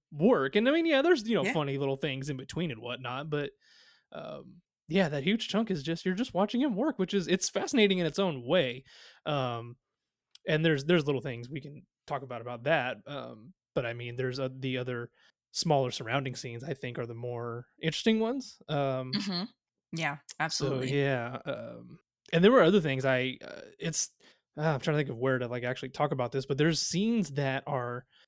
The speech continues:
Speaker 1: <sighs> maybe it's because, you know, we know obviously what happens, uh, in real life, but there's times where they're building,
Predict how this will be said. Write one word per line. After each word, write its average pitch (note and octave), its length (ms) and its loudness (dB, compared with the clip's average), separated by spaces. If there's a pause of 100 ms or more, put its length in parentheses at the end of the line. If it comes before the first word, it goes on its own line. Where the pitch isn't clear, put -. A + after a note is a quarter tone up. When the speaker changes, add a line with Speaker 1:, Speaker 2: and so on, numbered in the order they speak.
(180)
Speaker 1:
<sighs> - 400 -10
maybe D#3+ 120 2
it's F3 80 0
because, D3 280 2
you C3+ 60 -2
know, A#2+ 140 -4
we C3+ 160 0
know A#2+ 540 -2 (360)
obviously A#2+ 340 -4
what A#2 180 -6
happens, B2 880 -6
uh, - 500 -8
in C#3 160 -6
real C3+ 280 0
life, A#3+ 340 2
but D#3 140 -6
there's D#3 220 -2
times F3+ 320 -2
where D#3+ 100 -2
they're C#3 160 -6
building, A3+ 720 2